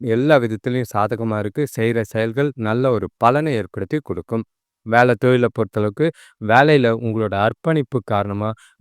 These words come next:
நல்ல ஒரு பாராட்டையும் பேரையும் பெறக்கூடிய ஒரு நாளா இருக்கு. உங்களோட, ஆ, பணி, ஆ, காரணமா, அ, பதவி உயர்வுக்கான வாய்ப்புகள் அதிகமா இருக்கு. செய்யற விஷயங்கள் எல்லாமே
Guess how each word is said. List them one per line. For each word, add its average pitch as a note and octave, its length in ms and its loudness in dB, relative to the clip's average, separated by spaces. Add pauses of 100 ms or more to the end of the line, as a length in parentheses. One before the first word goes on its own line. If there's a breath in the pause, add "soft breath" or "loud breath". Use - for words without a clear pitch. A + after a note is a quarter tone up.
நல்ல B2 340 2
ஒரு A2+ 220 2
பாராட்டையும் C3+ 680 4
பேரையும் A2+ 420 -2
பெறக்கூடிய G#2 540 -4
ஒரு G2 180 -4
நாளா A2 300 -2
இருக்கு. G#2 260 -6 (100)
உங்களோட, A2 400 -2 (380 soft breath)
ஆ, A2 100 2 (220)
பணி, C#3+ 300 4 (200)
ஆ, B2 120 -2 (320)
காரணமா, A2+ 500 2 (120)
அ, B2 140 -4 (160)
பதவி D#3 340 2
உயர்வுக்கான A#2 580 -2
வாய்ப்புகள் G#2 480 -4
அதிகமா F#2+ 460 -4
இருக்கு. F2+ 280 -4 (460 soft breath)
செய்யற C3 300 2
விஷயங்கள் C#3+ 440 0
எல்லாமே B2+ 480 2